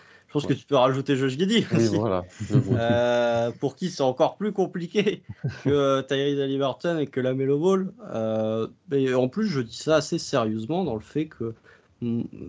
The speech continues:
Speaker 1: de la saison rookie que j'ai vue de, de Josh Giddey, je suis tout à fait, euh, prêt à le mettre dans cette même catégorie que les deux autres. Euh, après, pour revenir sur Jaden Ivey,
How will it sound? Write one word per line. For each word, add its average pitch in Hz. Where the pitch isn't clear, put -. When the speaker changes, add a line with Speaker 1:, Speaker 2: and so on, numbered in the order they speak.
Speaker 1:
de 131
la 127
saison 147
rookie 147
que 127
j'ai 120
vue 143
de, 117
de 113
Josh 113
Giddey, 120
je 185
suis -
tout -
à 123
fait, 151
euh, 113
prêt 151
à 123
le 107
mettre 131
dans 120
cette 107
même 127
catégorie 117
que 123
les 113
deux 107
autres. 139
Euh, 107
après, 165
pour 135
revenir 139
sur 127
Jaden 113
Ivey, 120